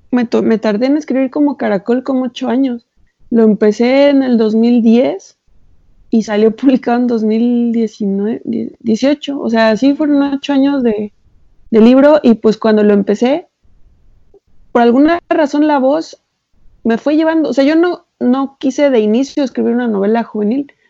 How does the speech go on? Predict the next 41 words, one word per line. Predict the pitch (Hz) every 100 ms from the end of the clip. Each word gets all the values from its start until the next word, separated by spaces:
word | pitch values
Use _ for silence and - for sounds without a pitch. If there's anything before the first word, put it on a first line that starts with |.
| _
Yo | 247
solamente | 226 262 247 220 226 262 - _ -
me | 208
desperté | 196 - 185 -
así, | 220 226 220
casi, | 233 240
casi, | 233 233 247 247 _ _ _ -
en | - 208
el, | 202 -
este | 214 269
cliché | 247 214 180 214
máximo | 214 214 - 247 240
del, | 220 196 196 208 196 196 _
de | - 208
la | 190
<laughs> |
creación, | - 247 - 214 240
que | 240 226 - 196
es | 220 _ _ _ _ -
la | 214
creación | 214 220 240
artística, | 240 240 254 247 262
que | 262 214
es | 214
que | - 233 233 233 _ _ - -
me | 214
desperté | 208 202 175 202
con | 262 247
esta | 233 247
voz | 220 226 294 294 _ _ -
y | 214
me | 208 202
de-, | 202 -
y |
me, | 202 196 196
me | 190 190 190
decía, | 196 185 233 277 262
o |
sea, | 233
"Escríbeme, | 214 220 240 294 254
escríbeme". | - - - 277 262